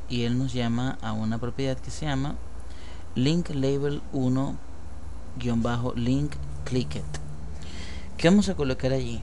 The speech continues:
En primer lugar, vamos a, eh, indicarle al link label uno, vamos a utilizar la propiedad link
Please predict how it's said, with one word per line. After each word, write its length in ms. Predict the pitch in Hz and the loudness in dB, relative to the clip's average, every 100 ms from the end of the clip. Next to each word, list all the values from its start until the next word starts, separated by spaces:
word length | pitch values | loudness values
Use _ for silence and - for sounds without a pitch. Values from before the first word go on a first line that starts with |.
| - | -2
En 120 | 131 | 0
primer 200 | 135 147 | 0 0
lugar, 420 | 175 185 165 170 - - - | 2 4 4 4 -2 -6 -4
vamos 540 | 131 127 127 147 - 143 | -2 0 2 2 0 2
a, 300 | 139 143 139 - - - - - 123 | 2 0 -2 -4 -6 -4 -4 -4 -4
eh, 480 | 123 120 117 117 117 - 131 | -4 -2 -2 -4 -4 -2 0
indicarle 680 | 127 147 - 131 131 156 - - | 0 0 0 0 0 -2 -4 -4
al 520 | 104 110 110 113 113 - | -2 -2 -4 -4 -4 -4
link 580 | 117 117 127 139 139 - - | -2 0 0 0 -2 -6 -4
label 600 | 117 120 123 131 131 135 - - - - - - - - - - | -2 -2 -2 -2 -2 -2 -4 -4 -4 -4 -4 -4 -4 -6 -6 -4
uno, 360 | 131 123 135 170 - - - - - - - - - - - - - - | 0 2 0 -2 -4 -4 -6 -6 -4 -4 -4 -4 -4 -4 -4 -6 -6 -2
vamos 300 | 120 127 131 | 2 2 2
a 40 | |
utilizar 460 | 123 110 110 - 113 | 0 -2 -2 -2 -2
la 120 | 117 | -2
propiedad 520 | 120 110 113 113 117 - - - - | -4 -4 -2 0 0 -2 -4 -4 -4
link 600 | 117 117 123 135 147 | -2 0 0 0 0